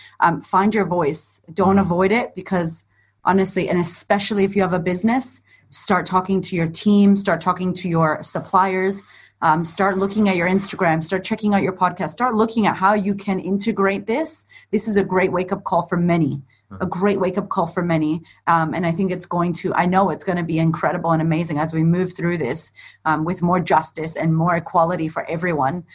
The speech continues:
Speaker 1: Um, it's a great time. I
Speaker 2: Mm-hmm.
Speaker 1: feel like it's a great time. What I would love to say as well, which, um, we can end on this, is don't get bogged down.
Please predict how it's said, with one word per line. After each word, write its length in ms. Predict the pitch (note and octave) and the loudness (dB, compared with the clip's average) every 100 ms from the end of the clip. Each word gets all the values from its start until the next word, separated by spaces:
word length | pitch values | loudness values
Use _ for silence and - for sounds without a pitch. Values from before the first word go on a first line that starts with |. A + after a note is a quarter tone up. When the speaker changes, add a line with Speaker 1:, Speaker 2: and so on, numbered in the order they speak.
| - _ | -20 _
Speaker 1:
Um, 360 | E3 C#3+ D3 - _ _ - - | 0 0 -2 -10 _ _ -20 -6
it's 260 | - F#3 | -2 0
a 40 | G3 | 2
great 240 | F3+ F3 | 0 0
time. 320 | E3 D#3+ D3+ - | 0 0 0 -4
I 40 | |
Speaker 2:
Mm-hmm. 80 | - | -4
Speaker 1:
feel 100 | F#3 | -2
like 120 | F3 | -2
it's 120 | F3 F3 | -4 -4
a 40 | |
great 240 | E3 D3 | -2 -4
time. 380 | - D3+ D3 C3+ - - _ _ - | 0 0 0 -8 -16 -20 _ _ -4
What 140 | F#3 F#3 | 0 2
I 140 | F#3+ | 2
would 140 | A#3 G3+ | 2 0
love 340 | E3+ G3 - | 2 0 -2
to 80 | F#3 | -6
say 240 | - F#3 | -2 0
as 120 | F3 | 0
well, 240 | D#3+ E3 A3 | 2 2 2
which, 220 | F#3 - F3 | -2 -4 -2
um, 160 | F3+ | -2
we 80 | F3+ | -2
can 120 | E3 | -2
end 220 | C3 D#3+ | 0 2
on 140 | F#3 F#3 | 2 2
this, 260 | A3 A#3 | 2 0
is 280 | - E3+ E3 | -2 -2 -2
don't 280 | - G3+ G#3+ | 0 2 2
get 180 | A3+ G#3 | 0 2
bogged 280 | F3+ F#3 E3 | 2 2 -2
down. 380 | D#3 C#3+ E3 | 0 -2 -4